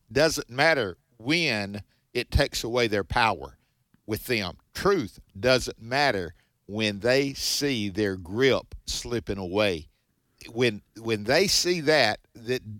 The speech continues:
truth doesn't matter, they will try to redefine truth.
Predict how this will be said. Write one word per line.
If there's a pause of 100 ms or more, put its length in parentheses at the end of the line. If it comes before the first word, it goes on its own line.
truth
doesn't
matter, (240)
they
will (480)
try
to
redefine
truth.